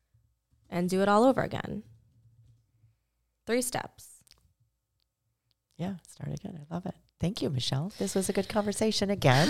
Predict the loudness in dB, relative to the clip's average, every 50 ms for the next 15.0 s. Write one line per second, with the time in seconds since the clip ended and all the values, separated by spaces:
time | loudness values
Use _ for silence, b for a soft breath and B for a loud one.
0 | 2 0 -2 2 4 4 6 6 6 8 8 10 8 8 8 6 6 6 6 6
1 | 6 6 4 4 4 6 6 6 6 6 4 4 2 2 2 2 2 4 4 6
2 | 6 6 6 4 4 2 2 0 -2 -2 0 0 0 2 2 2 2 2 2 0
3 | 0 0 0 -2 -4 -2 -2 -2 -4 -6 b b b b b b b b b b
4 | b b b b b _ _ _ _ _ _ _ _ _ _ _ _ _ _ _
5 | _ _ _ _ -4 -4 -4 -2 -2 -2 -2 -2 -2 -2 -2 -2 -2 -2 -4 -4
6 | -4 -4 -4 -4 -4 -4 -4 -4 -4 -4 -4 -4 -4 -4 -4 -2 -2 -2 -2 -2
7 | -4 -4 -6 -6 -8 -6 -4 -4 -2 -2 -4 -4 -6 -8 -10 -10 -10 -12 -16 -14
8 | -10 -8 -6 -6 -4 -2 -2 -2 -2 -2 -2 -4 -4 -2 -4 -4 -6 -8 -10 -12
9 | -16 -18 -18 _ _ _ _ _ -4 -2 0 0 -2 -4 -4 -4 -2 -2 -2 -4
10 | -6 -8 -8 -10 -10 -12 -12 -14 -18 _ _ _ b b b b b b b b
11 | b b b b b b b b b 4 6 6 6 6 4 2 2 4 6 8
12 | 8 8 6 6 4 0 -6 -10 _ -16 -6 -2 0 2 2 2 2 0 4 4
13 | 4 4 4 2 0 0 2 2 0 0 0 -2 -2 -2 -2 -4 -2 -2 -4 -4
14 | 0 0 2 2 2 0 -2 -2 0 0 0 0 2 2 0 0 -2 -4 -6 -10